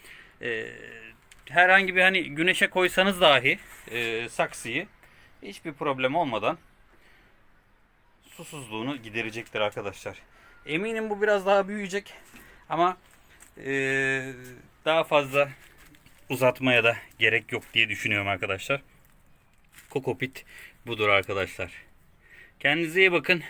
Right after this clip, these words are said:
Diğer, e, aklınıza takılan bir malzemeler olursa da ben de elime kargo geldikçe, geçtikçe size tanıtımını yapmaya devam edeceğim arkadaşlar. Şöyle biraz daha uzaktan da gösterirsem biz biraz daha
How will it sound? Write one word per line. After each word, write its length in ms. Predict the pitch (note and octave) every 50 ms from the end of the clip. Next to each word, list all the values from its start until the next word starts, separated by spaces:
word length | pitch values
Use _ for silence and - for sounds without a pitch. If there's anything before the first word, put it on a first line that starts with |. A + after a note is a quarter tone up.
| - - - - - - - - - - - - _ _
Diğer, 260 | D3+ E3 F3+ F3+ F3+ D#3+
e, 600 | D#3 D#3 D3+ D3+ D3+ D3+ D3+ D3+ D3+ D3+ D3+ C3+
aklınıza 460 | C3+ D#3 D3 - - E3+ D#3+ D#3 D#3
takılan 420 | - E3 D#3 - D#3+ D#3 D#3 D3+ D3+
bir 60 | D3
malzemeler 560 | D3+ D3+ D3 D3 C#3 C#3+ D3 D3 D3 D3 D3
olursa 420 | D#3 D#3 D3 C3+ C3 - B2+ A2+
da 100 | C3 C#3+ - - - _ _ - - - - - - - _ -
ben 160 | D#3+ C#3+ A#2+
de 100 | A#2+ A#2
elime 240 | A#2 A#2+ A#2+ C3 C3
kargo 480 | - C3 B2 B2 A#2+ A2+ A#2 B2 A#2 - _ _ - B2
geldikçe, 640 | A#2+ B2 A#2+ A#2+ A#2 A2 G2 - - A#2 A#2+ C3 B2+ - - - - _
geçtikçe 520 | - B2+ A#2+ - - - - - - B2+ A#2+ - _ _ - - - - - -
size 320 | - - A2 A2+ B2 B2 - _ -
tanıtımını 460 | B2+ A#2 A2+ G#2 - A2+ A2 A2 G#2+
yapmaya 340 | G#2 G2+ G2 G#2+ A2 A2 G2+
devam 280 | G#2+ G#2+ A2 A2+ A2+
edeceğim 300 | G#2+ G2+ F#2 G#2 G#2+ G2
arkadaşlar. 560 | G2+ G2 F#2 A2+ G#2+ G2 F#2 - - C#3 C3 - - - - - - - - - - - -
Şöyle 220 | A#2+ A2+ A2+ A#2
biraz 200 | B2 A#2+ A#2+ A2+
daha 100 | A#2+ A#2
uzaktan 440 | A2 G#2+ A#2+ A#2 - - C#3 B2 A#2
da 40 | G#2+
gösterirsem 640 | G#2 A#2 A#2+ - - A#2+ G#2+ G2 - - C#3+ C#3 C3 A#2+ - - - - _ _ - - - _ _ - -
biz 180 | G#2 G2+ G2+
biraz 280 | A#2+ B2+ A#2+ G#2 F#2 F2
daha 240 | F#2+ G2 A2 A#2+